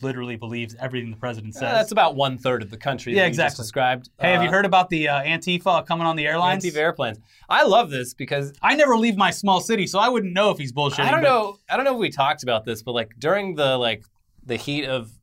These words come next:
Speaker 2: the George Floyd stuff
Speaker 1: Yeah.
Speaker 2: in June, uh, a bunch of towns, including, like, police departments, were all convinced that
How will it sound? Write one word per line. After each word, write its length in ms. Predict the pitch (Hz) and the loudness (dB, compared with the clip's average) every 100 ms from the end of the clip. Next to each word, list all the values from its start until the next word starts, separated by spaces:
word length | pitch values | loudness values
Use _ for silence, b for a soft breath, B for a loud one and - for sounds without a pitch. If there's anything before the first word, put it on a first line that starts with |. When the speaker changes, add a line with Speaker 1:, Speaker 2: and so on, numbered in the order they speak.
| _ - | _ -8
Speaker 2:
the 100 | 113 | -4
George 280 | 131 131 | -2 -4
Floyd 260 | - 131 127 | -2 -2 -2
stuff 300 | - 135 - - | 0 0 0 -6
Speaker 1:
Yeah. 180 | 123 98 - _ - | -8 -8 -14 _ -4
Speaker 2:
in 180 | 180 170 | 0 0
June, 520 | 127 151 160 143 143 - | 0 0 0 -2 -8 -6
uh, 380 | 139 135 131 - - _ b b b b | 0 2 2 2 -4 _ b b b b
a 120 | 214 | 0
bunch 300 | - 277 330 | 4 4 4
of 100 | 233 | -2
towns, 480 | - 196 196 135 123 | -4 0 2 0 -4
including, 540 | - 143 - 392 339 202 | -8 -4 0 2 0 0
like, 300 | 175 127 - _ _ _ _ _ _ _ _ | 2 0 -4 _ _ _ _ _ _ _ _
police 380 | - 185 240 254 | 0 2 2 0
departments, 640 | - - 123 110 107 - _ _ _ | -2 0 0 -2 -12 -14 _ _ _
were 100 | 196 | 4
all 180 | 285 330 | 6 6
convinced 760 | 330 226 175 127 202 208 - - _ _ _ _ | 4 -2 -2 0 0 0 -8 -16 _ _ _ _
that 360 | 139 151 143 | -2 0 0